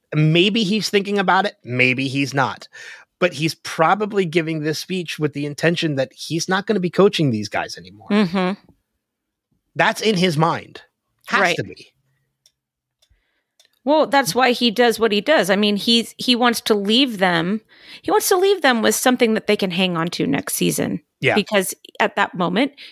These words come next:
Speaker 2: he doesn't think that he's gonna be back to coach them. So he wants to make sure that he leaves an impression on them, which even if he didn't do that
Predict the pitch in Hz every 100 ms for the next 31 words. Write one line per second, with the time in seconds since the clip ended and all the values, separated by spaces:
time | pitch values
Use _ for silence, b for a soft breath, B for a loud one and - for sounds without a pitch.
0 | B _ 240 226 214 214 202 175 208 -
1 | 170 - - 190 185 180 175 170 170 165
2 | - - - 233 - - - - 175 175
3 | 208 202 185 190 185 170 165 - 180 175
4 | - 202 196 180 170 185 165 156 233 196
5 | 165 160 156 B B B - 254 - -
6 | - - 277 262 226 - 214 202 185 -
7 | _ _ 196 170 202 185 -